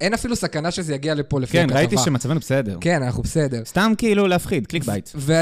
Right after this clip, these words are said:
Speaker 1: ולמה הם כתבו את זה? ובטוח שהסיבה היחידה שהכותרת זה בגלל,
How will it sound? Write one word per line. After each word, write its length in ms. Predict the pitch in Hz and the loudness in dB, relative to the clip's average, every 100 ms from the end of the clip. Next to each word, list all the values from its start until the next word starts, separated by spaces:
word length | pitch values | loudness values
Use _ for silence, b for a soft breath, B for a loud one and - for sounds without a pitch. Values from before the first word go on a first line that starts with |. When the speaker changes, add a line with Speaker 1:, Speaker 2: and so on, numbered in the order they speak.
| 160 160 160 | 0 -6 -4
Speaker 1:
ולמה 280 | 185 196 196 | -2 2 2
הם 100 | 185 | 2
כתבו 320 | 180 135 139 | 0 2 2
את 100 | 131 | 2
זה? 220 | 131 139 139 123 | 0 -2 -4 -8
ובטוח 760 | 131 135 - 170 151 - - _ | -4 -2 0 0 0 -4 -16 _
שהסיבה 500 | - 147 147 156 151 | -10 -6 -4 -4 0
היחידה 360 | 160 156 151 151 | 0 0 0 0
שהכותרת 560 | 127 139 131 156 208 170 | 0 -2 -2 -2 -4 -4
זה 80 | |
בגלל, 440 | 165 151 131 143 | -4 -2 0 0